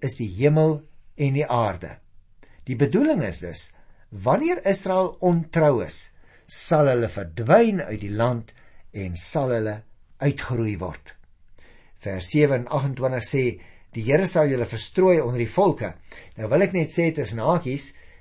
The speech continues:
dit het natuurlik so vyf, seshonderd jaar later gebeur, toe Jerusalem uiteindelik sou val in die jaar vyf agt ses voor Christus en die, hierdie mense se nageslag weggevoer sou word in ballingskap na Babel toe. So die Here se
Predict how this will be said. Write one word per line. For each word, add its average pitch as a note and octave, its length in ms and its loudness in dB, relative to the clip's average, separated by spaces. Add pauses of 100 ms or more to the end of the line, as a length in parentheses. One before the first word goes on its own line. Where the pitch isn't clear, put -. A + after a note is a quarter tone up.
dit C3 160 -4
het G3 240 2
natuurlik F3 520 4
so D3 240 2
vyf, D#3+ 300 0
seshonderd D3 500 -2
jaar A#2 200 -2
later A#2+ 360 -2
gebeur, D3+ 580 2 (300)
toe F#3 160 4
Jerusalem D#3+ 600 0
uiteindelik D#3 400 2
sou C3 160 0
val A#3 300 0
in D#3 80 2
die C3 120 -2
jaar A2+ 200 0
vyf F3 300 2
agt C3 260 -4
ses G3+ 280 -2
voor E3+ 220 0
Christus B2 500 -6 (400)
en F#3+ 500 4
die, B2 220 -4
hierdie F3 260 2
mense B2+ 520 -2 (240)
se C#3+ 200 -2
nageslag A#2 720 -2
weggevoer A#2 520 -4
sou G#2+ 200 -6
word G#2+ 220 -6
in F#2+ 140 -8
ballingskap G#2 640 -6 (420)
na G#2 200 -4
Babel F2+ 460 -6
toe. D2 140 -14 (460)
So G3 220 4
die F3+ 140 4
Here C#4+ 240 6
se G3 120 2